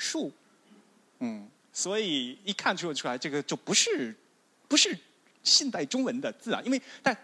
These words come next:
大家可以仔细去看，I P N他们那个，那个标题，他们用的是日文的字体。<laughs>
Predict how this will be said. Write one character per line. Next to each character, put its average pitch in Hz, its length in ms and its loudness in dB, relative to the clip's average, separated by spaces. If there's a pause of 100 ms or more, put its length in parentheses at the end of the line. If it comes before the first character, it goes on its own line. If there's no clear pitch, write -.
(120)
大 269 80 4
家 247 100 4
可 196 120 -2
以 - 20 -2
仔 139 140 -12
细 127 100 -8
去 123 80 -8
看 123 240 -6
，I 247 140 6
P 254 180 0
N 254 140 0
他 214 160 6
们 175 100 2
那 147 100 2
个， 131 200 2
那 165 100 2
个 131 100 2
标 151 320 2
题， 139 120 -6
他 156 120 4
们 135 140 2
用 160 80 -2
的 120 80 -6
是 131 180 -8
日 180 140 -4
文 120 100 -2
的 107 80 -4
字 110 160 -8
体。 - 200 -14 (1000)
<laughs> - 1080 -20